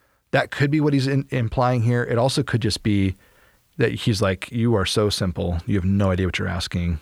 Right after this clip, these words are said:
We're not gonna mess with it." But one of the things in ancient society, especially Eastern society, is this. Names have power.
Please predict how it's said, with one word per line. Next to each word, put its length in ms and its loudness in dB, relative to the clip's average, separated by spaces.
We're 80 -2
not 120 -4
gonna 120 -2
mess 180 0
with 120 -6
it." 120 -8
But 220 2
one 220 2
of 60 0
the 60 -2
things 220 0
in 80 0
ancient 280 0
society, 380 0
especially 500 0
Eastern 320 0
society, 400 0
is 120 -2
this. 240 -2
Names 360 2
have 240 -4
power. 420 -4